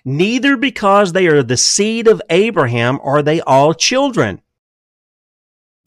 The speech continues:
But in Isaac shall thy seed be called." That is, they were the children of the flesh.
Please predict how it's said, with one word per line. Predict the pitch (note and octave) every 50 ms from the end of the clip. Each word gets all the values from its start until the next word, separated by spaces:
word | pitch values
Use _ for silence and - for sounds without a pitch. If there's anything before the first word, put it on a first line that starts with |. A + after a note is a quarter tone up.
| A#2 -
But | - C#3+ C3+ C3+ C3 -
in | - C#3+ C#3 C3 B2+ - - _ _
Isaac | B2 C3+ D#3 F3 F#3+ G#3 G#3 F#3+ D3 - C3 G#2+ - _ _ _ -
shall | - - - C3 A#2+ A#2
thy | A#2 A2 G#2+
seed | - - B2 A2 F#2+
be | F#2+ G2+
called." | - - - B2+ D3+ F#3 G#3+ E3+
That | B2 A#2+ B2+ B2
is, | A#2+ B2+ D3 F3 F3 F3 - - - - _ _
they | G#2+ G2+ A2 A2 B2 E3
were | G3+ G#3+ G#3+ A3 A3 G#3+ G3
the | D#3 C#3
children | - - - F3+ F3+ F#3 E3 F3 F3+ -
of | - C#3+
the | E3 E3
flesh. | - - A#2 G#2 G2 G2 F#2+ G2 - -